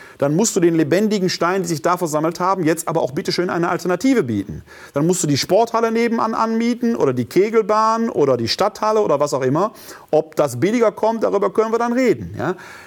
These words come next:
Die lebendigen Steine, aus denen das lebendige Haus, das geistige Haus besteht, braucht rein physisch einen Ort für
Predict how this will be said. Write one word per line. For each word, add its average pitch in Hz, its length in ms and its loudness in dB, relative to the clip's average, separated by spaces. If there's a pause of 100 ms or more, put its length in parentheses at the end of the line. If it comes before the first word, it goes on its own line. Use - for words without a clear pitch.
(220)
Die 160 80 2
lebendigen 208 640 2
Steine, 262 640 2
aus 170 220 0
denen 190 260 2
das 151 220 0
lebendige 208 920 2
Haus, 220 300 0
das 139 200 -2
geistige 175 440 -2
Haus 156 240 0
besteht, 147 560 -2 (360)
braucht 165 400 0
rein 196 200 0
physisch 214 600 -2
einen 156 340 0
Ort 156 380 2
für 247 560 2